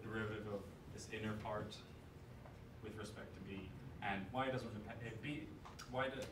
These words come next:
this, this operation right here doesn't depend on b, this doesn't depend on b, this part does, <coughs> and the derivative of b is one. So we just do negative one, I think, is that right?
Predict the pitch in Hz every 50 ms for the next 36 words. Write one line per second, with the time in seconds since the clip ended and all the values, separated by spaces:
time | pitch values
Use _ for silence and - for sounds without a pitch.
0 | - - 127 139 - - - - 147 147 156 143 - - - - 113 120 117 107
1 | 104 - - 113 107 110 104 104 101 - - - 101 104 104 101 101 98 101 101
2 | 98 98 98 98 - - - - - - - - - - 147 143 - 120 113 113
3 | 107 - - 110 110 107 101 101 98 98 101 95 95 98 - - - 170 160 -
4 | - - - - 107 98 98 98 98 - 120 - - - - - - - - 117
5 | 113 110 110 107 104 104 - - - - - 120 117 117 117 123 127 123 117 113
6 | 110 107 107 107 - - - - - 107 104 101 98 - - - - - - -
7 | - 110 110 107 107 107 104 104 - - - - - - - - - - - -
8 | 98 - 104 104 - - - - - - - - - - - - - - - -
9 | - - - - - - - - - - - - - - - - - - - -
10 | - - 101 95 92 92 92 92 - - - - - 98 104 101 - 82 - -
11 | - - - - - - - - - - - - - - - - - 101 95 95
12 | 98 92 95 - 107 107 101 92 90 - - - - - - 104 104 104 110 117